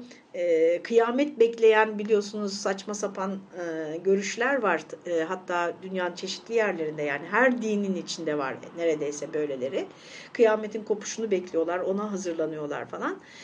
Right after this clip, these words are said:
Öyle değiliz. Biz yarın ölmeyecek, hiç ölmeyecekmiş gibi dünya için çalışan bir kültüre ve yarın ölecekmiş gibi de ahiret için çalışması gereken bir inanca, bir medeniyete sahibiz.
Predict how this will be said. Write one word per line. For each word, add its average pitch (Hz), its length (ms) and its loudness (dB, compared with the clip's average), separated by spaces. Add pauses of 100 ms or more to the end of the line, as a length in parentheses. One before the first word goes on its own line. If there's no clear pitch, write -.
(200)
Öyle 320 340 6
değiliz. 302 460 2
Biz 294 220 0
yarın 285 300 4
ölmeyecek, 262 520 0
hiç 294 160 -2
ölmeyecekmiş 240 680 0
gibi 226 240 -8
dünya 226 320 2
için 196 260 -4
çalışan 190 500 0
bir 175 180 -2
kültüre 175 560 -2 (260)
ve 190 220 2 (500)
yarın 240 300 4
ölecekmiş 220 560 -6
gibi 202 160 -12
de 214 80 0
ahiret 214 460 -4
için 196 240 -8
çalışması 190 500 -8
gereken 185 520 0 (400)
bir 208 100 0
inanca, 185 560 -2
bir 180 140 -4
medeniyete 180 580 -4
sahibiz. 170 680 -8